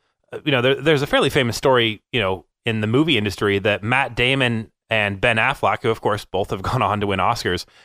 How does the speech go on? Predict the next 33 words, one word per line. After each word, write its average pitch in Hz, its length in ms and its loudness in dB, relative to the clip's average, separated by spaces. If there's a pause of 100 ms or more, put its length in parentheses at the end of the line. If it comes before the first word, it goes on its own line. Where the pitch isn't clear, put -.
(240)
at 127 120 0
the 185 80 4
end 180 80 4
of 160 60 4
eighth 156 180 2
grade, 160 400 4
they 180 180 4
had 131 160 0
done 120 240 2
paper 165 340 0
routes 147 320 2
and 123 80 0
odd 123 200 2
jobs, 120 360 2
and 110 100 -4
they 135 80 0
had 117 160 -2
six - 280 -4
thousand 151 340 2
dollars 120 340 4
in 110 40 0
a 104 40 0
joint 110 400 -4
bank 143 240 -2
account 98 400 -4
so - 80 -4
that 107 180 -2
they 120 140 2
could 117 200 -4
make 107 340 0
little 113 320 0
homemade 101 320 -2
movies. - 500 -2